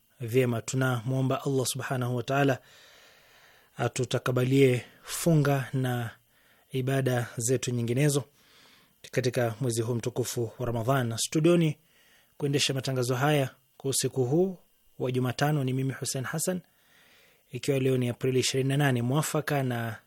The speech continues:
tarehe kumi na tano au kwa baadhi tarehe kumi na sita Ramadhan mwaka elfu moja mia nne arobaini na mbili Hijria. Usiku huu, mpenzi msikilizaji, kama ada, tumekuandalia taarifa ya habari za dunia.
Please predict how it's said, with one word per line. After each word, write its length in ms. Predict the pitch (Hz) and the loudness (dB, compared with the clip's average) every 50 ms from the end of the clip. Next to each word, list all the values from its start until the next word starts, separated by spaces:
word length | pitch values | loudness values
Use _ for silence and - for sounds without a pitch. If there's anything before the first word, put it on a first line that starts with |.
| _ | _
tarehe 340 | - 127 120 123 127 123 120 | -8 -4 0 0 2 0 0
kumi 220 | - - 131 135 127 | 0 -2 -2 0 0
na 140 | 123 117 | -2 -4
tano 440 | - - 139 143 160 160 151 147 139 - - | -4 -4 -4 -2 -2 -2 -2 -4 -4 -6 -8
au 180 | 135 131 127 123 | -6 -4 -4 -4
kwa 160 | - - 127 | -4 -4 -2
baadhi 460 | 123 135 139 139 131 113 120 113 - _ _ - - - - - - - _ _ | 0 2 4 4 4 2 0 -4 -6 _ _ -20 -20 -20 -20 -20 -20 -20 _ _
tarehe 220 | - - 131 127 120 | -8 -6 -4 -2 -2
kumi 180 | - 139 135 | -2 0 0
na 100 | 131 123 | 0 0
sita 260 | - - 131 120 127 120 | 0 -2 -2 -2 -2 -2
Ramadhan 560 | 117 117 113 107 117 131 147 151 151 151 143 - - | -2 -2 -2 -2 -2 -2 0 0 0 -2 -2 -4 -4
mwaka 320 | 127 131 131 127 - 135 | -4 -2 -2 -2 -2 -2
elfu 220 | 123 117 - - 127 | -4 -4 -4 -4 -6
moja 220 | 123 120 120 117 | -4 -2 -2 -2
mia 160 | 120 123 139 | -2 0 0
nne 220 | 151 151 143 123 - _ _ - - _ _ _ _ _ | 2 2 0 -2 -4 _ _ -20 -20 _ _ _ _ _
arobaini 680 | - 117 120 117 120 127 127 127 127 123 120 113 107 - - | -8 -6 -4 -2 0 0 0 0 0 0 -2 -2 -4 -6 -6
na 240 | 123 120 120 117 - - 120 | -4 -4 -4 -6 -8 -8 -4
mbili 300 | 117 113 135 131 120 113 | 0 4 4 4 4 2
Hijria. 480 | - - 131 117 117 131 139 123 113 - _ _ _ _ _ _ _ _ _ _ _ _ _ _ _ _ _ _ _ | 0 -4 -2 2 4 4 4 4 2 0 _ _ _ _ _ _ _ _ _ _ _ _ _ _ _ _ _ _ _
Usiku 300 | - - - 165 - 175 | -4 -2 0 0 2 4
huu, 100 | 165 190 185 | 6 6 6
mpenzi 300 | 165 - 185 170 165 170 | 6 4 4 2 2 2
msikilizaji, 460 | 143 - - 160 147 165 165 156 151 | 0 0 0 0 2 2 2 2 2
kama 220 | - 160 147 139 | 2 0 0 0
ada, 200 | 151 170 165 160 | 2 2 2 2
tumekuandalia 540 | 151 - 147 147 - 156 147 151 151 156 151 | 2 0 -2 -2 -2 0 2 2 2 2 2
taarifa 380 | - 151 143 139 139 - - 131 | 2 2 2 2 2 0 -2 -6
ya 60 | - | -6
habari 260 | - 135 131 135 131 | -4 -4 -2 0 0
za 140 | 131 143 143 | 2 4 4
dunia. 300 | 147 156 170 160 131 | 6 6 6 6 4